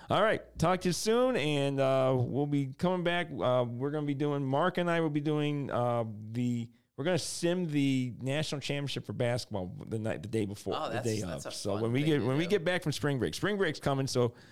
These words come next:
Speaker 1: uh, when we get back, Mark and I are gonna do that. But we got hockey coming up. Drew's got some hockey he wants to do.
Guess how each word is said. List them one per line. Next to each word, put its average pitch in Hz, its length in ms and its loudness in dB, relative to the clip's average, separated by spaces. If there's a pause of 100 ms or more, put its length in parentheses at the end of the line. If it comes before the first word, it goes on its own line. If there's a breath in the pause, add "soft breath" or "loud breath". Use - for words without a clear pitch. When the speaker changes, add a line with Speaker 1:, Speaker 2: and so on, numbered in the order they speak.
(180 loud breath)
Speaker 1:
uh, 117 140 2
when 123 140 0
we 139 60 -4
get 131 140 -4
back, 135 220 -2
Mark 117 320 -6
and 117 100 -6
I 113 40 -2
are 110 60 -4
gonna 110 200 -4
do 110 240 -2
that. 110 380 -2
But 110 180 -2
we 110 260 -4
got 127 180 2
hockey 143 300 -2
coming 143 320 -2
up. 139 340 -2
Drew's 131 300 0
got 127 200 -2
some 107 120 -8
hockey 123 300 -2
he 120 60 -2
wants 120 240 -6
to 113 40 -12
do. 123 380 -2